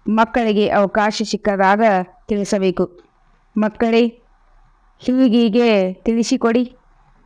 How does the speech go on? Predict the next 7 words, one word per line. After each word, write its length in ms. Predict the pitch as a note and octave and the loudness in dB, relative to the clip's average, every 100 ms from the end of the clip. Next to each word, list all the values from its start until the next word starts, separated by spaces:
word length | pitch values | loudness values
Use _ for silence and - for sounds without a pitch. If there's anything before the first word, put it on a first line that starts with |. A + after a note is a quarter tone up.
| - | -6
ಎಂದು 340 | A#3+ A#3+ A#3 | 0 2 2
ತಂದೆಯೂ 540 | A3 A#3+ C#4 C#4 C#4+ D4 | 0 0 2 2 2 0
ಸಹ 500 | C4+ B3 A#3+ G3+ F#3 - _ - | 0 2 2 2 -2 -8 _ -6
ನೀವು 240 | A3+ A#3+ | -2 2
ಮಕ್ಕಳಿಗೆ 500 | A3+ B3 C#4 B3 A3+ | 2 2 0 0 0
ತಿಳಿಸುತ್ತಾರೆ. 840 | G#3 G#3 G3 G#3+ A3+ G#3+ A3 A3+ _ _ _ _ _ _ _ | 0 -2 -2 -4 -2 0 -2 -4 _ _ _ _ _ _ _
ಇಷ್ಟು 460 | C#4 D4+ - E4+ | -6 -6 -2 0